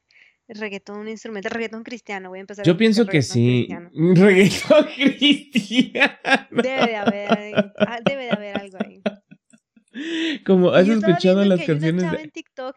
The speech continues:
Speaker 1: que hizo una versión cristiana de la canción esta de Lil Nas de Call Me By Your Name?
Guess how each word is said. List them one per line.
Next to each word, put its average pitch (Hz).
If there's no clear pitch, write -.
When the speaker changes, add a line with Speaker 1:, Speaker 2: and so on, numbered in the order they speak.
Speaker 1:
que 240
hizo 226
una 247
versión 240
cristiana 240
de 240
la 190
canción 190
esta 208
de 214
Lil 208
Nas 208
de 190
Call 214
Me 226
By 220
Your 208
Name? 214